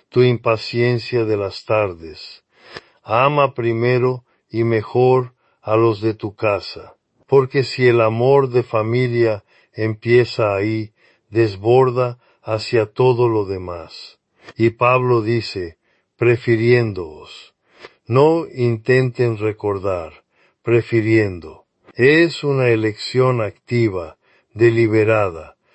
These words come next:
tomada antes de que el ego hable más fuerte. Hoy tú haces eso, antes del desayuno, antes de abrir cualquier otra cosa en el teléfono,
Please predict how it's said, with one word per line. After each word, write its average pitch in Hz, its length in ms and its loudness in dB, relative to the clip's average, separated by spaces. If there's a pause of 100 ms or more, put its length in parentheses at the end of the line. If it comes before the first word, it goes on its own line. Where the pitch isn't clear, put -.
(240)
tomada 135 640 2 (260)
antes 135 600 -2
de 120 160 0
que 113 220 0
el 107 120 -2
ego 120 500 0 (220)
hable 117 480 0
más 113 320 -4
fuerte. 92 720 -6 (320)
Hoy 131 540 2 (320)
tú 117 240 0
haces 123 480 -2
eso, 92 500 -10 (260)
antes 139 640 -2
del 123 220 0
desayuno, 107 840 -4 (300)
antes 139 640 -2
de 127 160 0
abrir 117 500 -2
cualquier 127 520 0
otra 123 360 -2
cosa 113 400 -4
en 107 80 -2
el 101 120 -8
teléfono, 101 720 -4